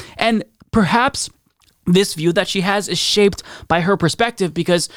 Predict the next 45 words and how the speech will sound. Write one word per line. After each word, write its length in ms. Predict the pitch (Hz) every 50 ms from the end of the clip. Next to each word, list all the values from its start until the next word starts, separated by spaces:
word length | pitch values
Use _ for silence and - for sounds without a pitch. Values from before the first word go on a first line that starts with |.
| - - -
she 280 | - - - 269 277
has 200 | 214 226 208 175
a 40 | 185
lot 180 | 170 160 156 156
of 80 | 143
employees 540 | 156 135 123 - 139 143 147 165 175 185 -
for 140 | - 156 143
her 140 | 151 160 143
Kardashian 600 | - - 147 143 135 135 139 139 - - 156 160
empire. 380 | 180 220 208 185 156 143 143 143
So 260 | - - 175 175 - - - - -
when 180 | - 190 196
she 320 | 180 - - - 233 240 254
sees 360 | - - 254 220 214 202 -
her 160 | - 202 202
employees, 640 | 196 190 180 - 175 170 170 165 170 202 226 220 202
she 140 | - - 208
probably 420 | 190 - 214 185 180 185 180 175 165
thinks, 320 | - 165 170 208 - - - - - - - - - _
"Wow, 540 | - 147 190 226 262 254 185 135 - 80 - -
look 200 | 196 254 277 -
at 60 | -
all 160 | - 185 165
of 80 | 156 151
these 160 | 165 151 -
people. 420 | - 139 - - 95 107 127 - - - - - - - -
How 180 | - 233 240 269
are 80 | 277
they 100 | 262 262
not 220 | 247 233 240 233 190
happy 600 | - - - 247 294 294 - 156 156 175 196 - - - _
making 540 | 175 185 214 233 226 226 247 233 214 190 214
me 380 | 269 294 262 220 226 254 - _
filthy 460 | _ _ - - 233 208 208 - 226 214
fucking 520 | - - 151 131 - - - 185 180 170
rich? 260 | 254 311 233 - -
Why 180 | 160 170 196 220
don't 260 | 220 262 262 - -
they 100 | - 214
have 240 | 214 233 226 202 180
big 160 | 247 240 196
smiles 380 | - - 202 196 202 208 202 208
on 80 | 214
their 120 | 214 208 196
faces?" 440 | - - - 262 - - 123 -